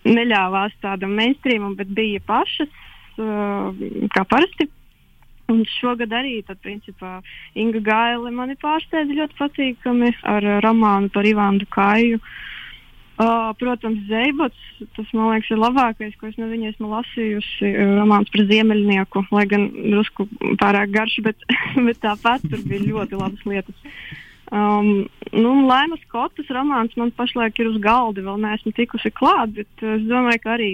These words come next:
tas ir ievērības cienīgs, jo Anšlava Eglīša personība, lai cik daudz ir skatīta, nu, nekad laikam nebūs pilnībā izskatīta, jo ir ļoti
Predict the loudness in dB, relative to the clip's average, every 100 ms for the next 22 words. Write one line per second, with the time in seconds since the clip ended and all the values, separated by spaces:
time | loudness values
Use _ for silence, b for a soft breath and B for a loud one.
0 | -6 -16 -20 -12 -10 -8 -10 -4 -2 0
1 | 2 2 0 -4 0 2 2 0 -4 -6
2 | -6 -8 B B B B B -2 -2 0
3 | 0 2 2 2 2 0 -4 -6 -4 -2
4 | -2 0 0 -2 -4 -4 -4 -4 -2 2
5 | 2 2 -2 -4 -4 0 0 0 0 2
6 | 4 2 2 2 4 6 4 0 -2 -2
7 | -2 0 2 0 -2 -10 -12 -14 -4 0
8 | 2 0 2 0 0 -2 -2 0 -2 0
9 | 2 2 2 0